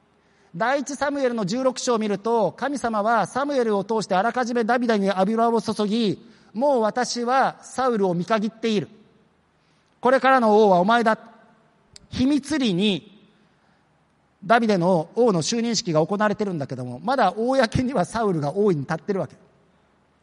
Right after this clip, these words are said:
で、ダビデは忠実にサウルに仕え、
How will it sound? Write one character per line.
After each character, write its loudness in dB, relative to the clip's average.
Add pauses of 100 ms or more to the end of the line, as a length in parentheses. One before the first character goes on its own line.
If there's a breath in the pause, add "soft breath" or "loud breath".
(180)
で、 -2
ダ 2
ビ -4
デ 0
は 2
忠 -4
実 -4
に -4
サ -2
ウ 0
ル -4
に -4 (180)
仕 -18
え、 -2